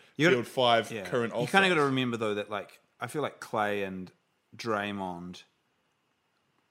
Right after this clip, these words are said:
Speaker 1: like, I feel like their success with the Warriors came before All-Star, right? Like, if
Speaker 2: Oh,
Speaker 1: Dra-,
Speaker 2: yeah.
Speaker 1: if Draymond Green had been drafted to the
Speaker 2: Pistons, he wouldn't
Speaker 1: to
Speaker 2: be
Speaker 1: the
Speaker 2: any good.
Speaker 1: Pistons,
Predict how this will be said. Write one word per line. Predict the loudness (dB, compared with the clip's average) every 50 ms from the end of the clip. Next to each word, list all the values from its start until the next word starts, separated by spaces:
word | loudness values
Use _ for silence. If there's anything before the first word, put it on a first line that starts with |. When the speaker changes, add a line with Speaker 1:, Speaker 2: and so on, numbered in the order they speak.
| _ _ -4
Speaker 1:
like, | -4 -4 -4 -4 -6
I | -8
feel | -2 0 0 2
like | 2 0 -4 -4
their | -4 -2 -2 -2 -2
success | -4 -6 -8 -6 -6 -4 -2 0 0 -2 -2 -6
with | -6 -8
the | -6 -4
Warriors | -2 -2 -2 -2 -2 -4 -6 -8 -10
came | -10 -10 -8 -8 -8 -8
before | -8 -10 -12 -14 -8 -6 -4 -2 -2 -2 -4 -6 -8 -12 -18 _ _ _ _ _ _ _ _ _ _ _ _ _ _ _ _ _ _ _ _ _ _ _ _ _ _
All-Star, | -4 -4 -4 -4 -4 -6 -8 -8 -8 -10 -12 -16 -18 -20 -20 _
right? | -14 -12 -10 -8 -8 -10 -10 -12 -16 _ _ _ _ _ _ _ _ _ _ _ _ _ _ _ _ _ _ _ -6
Like, | -4 -2 -2 -2 -4 -8 -14 -20 _ _ _ _ -4
if | -4 -4 2 6
Speaker 2:
Oh, | 8
Speaker 1:
Dra-, | 8 10 8
Speaker 2:
yeah. | 8
Speaker 1:
if | 4 4
Draymond | 6 6 6 6 4 4 2 2 2
Green | 2 2 2 2 0 -2
had | -4 -6 -8 -10 -12 -16 -18 -12 -8
been | -6 -4 -4 -4
drafted | -2 0 2 2 0 0 -2 -4 -4 -4 -6 -6 -12 _ _ _
to | -8 -6 -4
the | -4 -2 -2 -2 -4 -6 -8 -14 _ _ _ _ _ _ _ _ _ _ _ _ _ -8
Speaker 2:
Pistons, | -8 -6 -6 -6 -8 -8 -8 -8
he | -6
wouldn't | -6 -6 -4 -4 -4
Speaker 1:
to | -4
Speaker 2:
be | -2
Speaker 1:
the | -2
Speaker 2:
any |
good. | -2
Speaker 1:
Pistons, | -2 0 -2 -2 -2 -2 -2 -2 -4 -6 -8 -8 -10 -12